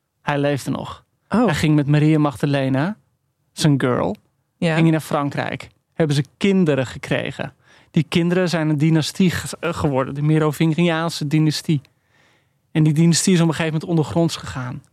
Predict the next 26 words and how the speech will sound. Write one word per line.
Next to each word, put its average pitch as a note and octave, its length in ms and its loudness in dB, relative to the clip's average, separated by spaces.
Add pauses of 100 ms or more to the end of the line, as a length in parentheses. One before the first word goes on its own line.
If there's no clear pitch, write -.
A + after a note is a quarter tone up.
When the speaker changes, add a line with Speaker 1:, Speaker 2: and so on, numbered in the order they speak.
Speaker 1:
En D3+ 120 -2
ze C#3 60 -2
zijn D#3 180 0
altijd E3 360 0
verder D3+ 240 -4
gegaan. D#3 440 -8
En E3+ 100 2
de D3+ 60 2
bloedlijn E3+ 500 0
van D#3 140 0
Christus F3 440 -2 (280)
leeft F3 540 2
nog E3 180 0
steeds F#3+ 480 0 (120)
op D3 220 -2
dit G#3 160 2
moment. F3 480 -2 (800)
En D#3+ 100 -2
op C#3+ 120 -2
een D3 80 -2
dag D3 300 -4 (180)
zal - 140 -2
die D3 100 2
bloedlijn D3 380 2
zich C#3 140 -8
openbaren. C#3+ 640 -2